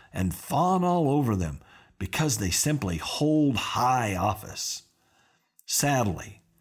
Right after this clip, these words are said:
the truth is largely this.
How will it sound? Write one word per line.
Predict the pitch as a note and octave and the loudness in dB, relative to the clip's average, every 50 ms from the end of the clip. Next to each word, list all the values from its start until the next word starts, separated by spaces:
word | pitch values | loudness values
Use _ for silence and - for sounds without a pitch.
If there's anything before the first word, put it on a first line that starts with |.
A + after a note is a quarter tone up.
| _ _ _ _ _ _ _ _ _ - | _ _ _ _ _ _ _ _ _ -8
the | G#2 | -6
truth | - - - D#3 D#3+ F3 E3+ - | -4 -2 0 2 2 2 2 0
is | G#2+ F#2 F2+ F2 | 0 0 0 2
largely | G2 G2 G2+ G#2+ A2 A#2 A2+ G#2 F#2 F#2+ G#2 G2 F#2+ F#2+ | 2 2 4 4 2 2 2 0 0 0 0 2 2 0
this. | F2 F2 G2+ F#2+ E2+ C#2+ - - - - - - | 0 0 -2 -2 -2 -4 -6 -6 -6 -6 -6 -8